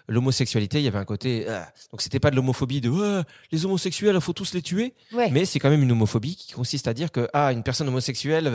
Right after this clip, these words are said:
Speaker 1: ah, caca.
Speaker 2: Deux personnes du même sexe qui s'embrassent te dégoûtaient,
Speaker 1: Voilà.
Speaker 2: quoi.
Speaker 1: Et en fait, euh, c'est aussi pour ça que m-, pour moi, enfin, de toute façon, j'ai toujours considéré les femmes comme, euh, je sais pas, je les mets sur un piédestal parce que de manière générale, sans faire de,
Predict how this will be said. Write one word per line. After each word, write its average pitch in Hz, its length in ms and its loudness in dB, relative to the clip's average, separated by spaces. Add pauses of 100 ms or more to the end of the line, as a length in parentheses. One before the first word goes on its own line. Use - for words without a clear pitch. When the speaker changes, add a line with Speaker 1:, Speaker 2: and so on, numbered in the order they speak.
Speaker 1:
ah, 143 180 2
caca. 120 280 -4 (240)
Speaker 2:
Deux 208 140 0
personnes 226 300 4
du 208 60 4
même 208 160 6
sexe 208 300 0
qui - 160 -6
s'embrassent 208 440 4
te 214 80 -2
dégoûtaient, 208 300 0 (140)
Speaker 1:
Voilà. - 0 -
Speaker 2:
quoi. - 220 -6 (120)
Speaker 1:
Et 120 100 0
en 95 40 4
fait, 175 240 4
euh, 98 480 4
c'est 107 160 0
aussi 113 220 0
pour - 160 -2
ça 143 120 2
que 117 120 0
m-, 107 180 -4
pour 117 160 -2
moi, 131 160 2
enfin, 110 200 0
de - 20 -2
toute - 160 -6
façon, 131 100 0
j'ai 98 120 0
toujours 131 220 2
considéré 117 400 2
les 107 120 2
femmes 113 320 0
comme, 95 240 -2
euh, 95 300 -4
je 90 60 -8
sais - 80 -8
pas, 113 100 -2
je 95 60 -6
les 98 60 -6
mets 95 80 -2
sur 95 140 -2
un 98 60 -2
piédestal 107 460 -2
parce - 160 -4
que - 100 -6
de 107 260 -6
manière 104 200 0
générale, 110 280 0
sans 107 120 -8
faire 92 140 -6
de, 90 100 -8